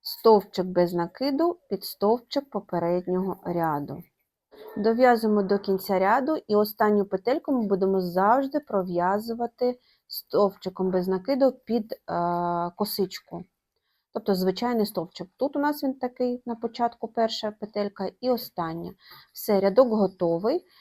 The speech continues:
Наступний рядок, е, це у нас був третій ряд.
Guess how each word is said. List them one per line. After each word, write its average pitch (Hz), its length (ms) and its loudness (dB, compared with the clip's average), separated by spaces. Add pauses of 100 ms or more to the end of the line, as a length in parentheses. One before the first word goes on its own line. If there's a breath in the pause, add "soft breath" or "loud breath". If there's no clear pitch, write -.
(200 soft breath)
Наступний 220 600 -2
рядок, 285 560 2 (300)
е, 196 180 -2
це 226 120 0
у 214 40 2
нас 202 200 2
був 196 340 -2 (100)
третій 185 480 0
ряд. 226 260 2